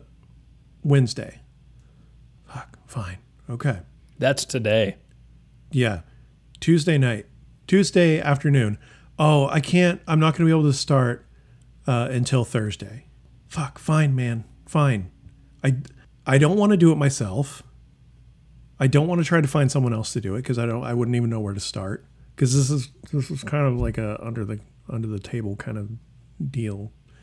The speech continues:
Speaker 1: thing because it's
Speaker 2: The underside of your tables also have the popcorn on them?
Speaker 1: <laughs> Yes, yes.
Speaker 2: Okay.
Speaker 1: Um,
Speaker 2: That's where, that's, it's like a pony ceiling.
Speaker 1: Yeah, exactly, exactly.
Speaker 2: I get it.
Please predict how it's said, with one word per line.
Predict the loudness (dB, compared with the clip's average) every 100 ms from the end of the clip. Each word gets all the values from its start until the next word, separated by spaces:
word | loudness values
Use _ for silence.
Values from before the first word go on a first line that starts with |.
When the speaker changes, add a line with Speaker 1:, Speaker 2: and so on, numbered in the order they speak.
| -20 -20 _
Speaker 1:
thing | -10 -8 -8
because | -6 -6 -6
it's | -10 -14 -20 -20 -20 _ _ _
Speaker 2:
The | 2 2 4
underside | 4 4 4 4 4
of | 4
your | 0
tables | -4 0 2 2 2
also | 2 2 0
have | 0 -2 -2
the |
popcorn | -2 0 6 6 6
on | 0
them? | 2 2
Speaker 1:
<laughs> |
Yes, | 2 0 -12 -12 -4
yes. | -2 -2 -10 -14 -16 -20 -20 -20 -16
Speaker 2:
Okay. | -16 -14 -12 -12 -14 -18 -20 -10
Speaker 1:
Um, | -6 -4 -4 -6 -8 -12 _ -20 _ _ _ _ _ _ _ -2
Speaker 2:
That's | 0 2
where, | -2 -2
that's, | -12 0 4 2 0 -20 -20 _ -10
it's | -4 0
like | 0 0
a |
pony | -4 0 0 0
ceiling. | -2 -2 -2 -2 -6 -2
Speaker 1:
Yeah, | 0 0
exactly, | 0 0 0 -4 -8 -14 -12
exactly. | -12 -8 -10 -10 -12
Speaker 2:
I | -10 -10
get | -12 -16
it. | -18